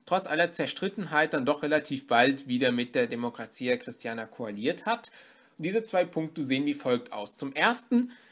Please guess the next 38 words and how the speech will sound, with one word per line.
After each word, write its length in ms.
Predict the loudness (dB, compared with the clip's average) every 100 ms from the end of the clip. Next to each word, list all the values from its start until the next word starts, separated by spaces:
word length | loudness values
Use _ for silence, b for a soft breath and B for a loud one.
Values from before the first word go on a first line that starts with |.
| B
hat 180 | 0 0
man 140 | 0 -2
sich 120 | -2
natürlich 460 | -2 0 -2 -2
ein 120 | -2 -2
bisschen 260 | -2 -4
auch 160 | -6 -6
an 80 | -4
die 100 | -2
Macht 400 | -2 -2 -8 -10
gewöhnt, 920 | -10 -12 0 4 6 4 0 -12 -10
die 80 | -6
man 180 | -4
jetzt 180 | -6 -8
in 80 | -10
dieser 240 | -6 -6
Regierung 440 | -6 -4 -4 -4 0
hatte. 440 | 0 2 2 0 B B B B B -8
Wenn 120 | -4
man 140 | -2 2
in 80 |
der 100 | 2
Regierung 420 | 2 -2 -4 -6 -6
ist, 260 | -10 -10
hat 120 | -10 -6
man 140 | -4
eben 240 | -4 -4
auch 320 | 2 2 2 0
mehr 240 | -2 -2
Möglichkeiten, 800 | 0 0 0 -8 -10 -10 -10 -12
Stellen 420 | -8 -6 -4 -6
zu 160 | -4 0
besetzen, 460 | 4 2 2 -2
im 160 | -2 0
öffentlichen 500 | -2 0 -4 -4 0
Dienst 340 | 2 2 0
zum 200 | -4 -4
Beispiel. 500 | -4 -6 -8 -8 -8